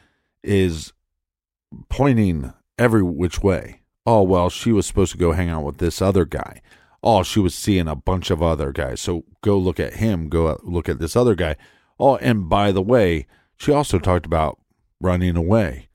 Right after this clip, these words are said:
So go check that out over there." Always constantly pointing the finger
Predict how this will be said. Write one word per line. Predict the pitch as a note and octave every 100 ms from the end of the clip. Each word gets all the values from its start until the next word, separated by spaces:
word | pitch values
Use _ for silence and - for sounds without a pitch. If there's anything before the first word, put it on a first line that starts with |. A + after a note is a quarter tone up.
| _ -
So | F2 -
go | - G2+
check | F#2+ A2 F#2+ -
that | G2+ G2+ F#2 -
out | F2 F2 -
over | G2 F2 F#2
there." | F#2+ - - _ _ _ _ -
Always | A2 A#2 -
constantly | - G#2+ G2 G2+ F2
pointing | - F#2+ G2 F#2+ D#2+
the | D2+
finger | G2 F#2 E2+ D#2+